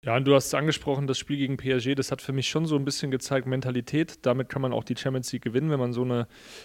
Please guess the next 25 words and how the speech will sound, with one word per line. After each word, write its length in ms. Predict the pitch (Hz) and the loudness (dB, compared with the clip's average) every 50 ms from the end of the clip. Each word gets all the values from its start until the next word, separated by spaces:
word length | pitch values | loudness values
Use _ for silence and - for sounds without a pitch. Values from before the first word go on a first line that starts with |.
| - | -14
so 100 | - - | -2 0
einen 100 | 131 131 | 0 0
Zusammenhalt 800 | - - 120 107 127 127 147 156 156 143 120 156 143 147 147 - | 2 -2 2 6 6 6 6 4 0 2 2 2 2 2 2 0
eben 400 | - 160 151 143 147 147 156 - - _ _ _ - | -2 -2 -2 -2 -2 -4 -8 -10 -16 _ _ _ -20
verspürt. 640 | - - 143 - - - - 165 180 196 196 196 | -6 -4 -2 -2 -2 -4 2 6 6 6 8 8
Der 120 | 147 127 123 | 4 4 6
war 120 | 131 139 | 6 4
nicht 260 | 139 131 - - - - | 4 2 -4 -4 -6 -2
immer 240 | 156 160 160 143 | 0 2 4 4
da, 360 | 117 120 127 139 160 185 196 - - - - - - - - - _ _ _ - | 4 2 2 2 2 0 -4 -8 -12 -20 -20 -20 -20 -20 -20 -20 _ _ _ 2
aber 480 | 127 139 156 165 170 165 170 160 - - | 2 4 4 4 4 4 2 0 -2 -6
es 140 | - - | -8 -2
gab 180 | - 143 143 151 | 0 0 0 0
nicht 160 | 143 131 - | -2 -6 -4
diesen 200 | 139 131 127 127 | -6 -6 -4 -4
einen 200 | 123 123 127 123 | -4 -4 -4 -4
Megaknall. 540 | 127 135 131 131 117 113 - - 117 113 113 | -4 -2 0 0 0 0 0 -6 -8 -6 -6
Das 120 | 113 113 | -6 -8
ist 120 | 117 117 - | -10 -8 -6
ganz 200 | 120 127 123 - | -6 -6 -4 -4
wichtig, 260 | 127 123 - 135 123 | -6 -4 -4 -6 -4
glaube 200 | - 123 123 123 | -2 0 0 0
ich, 60 | 117 | -2
nochmal 300 | 127 131 123 123 120 120 | -2 -6 -4 -4 -4 -4
hervorzuheben 760 | 120 113 - 135 135 135 - 139 131 127 131 131 131 127 | -4 -4 -2 -4 -4 -2 -2 -2 0 2 2 2 0 -2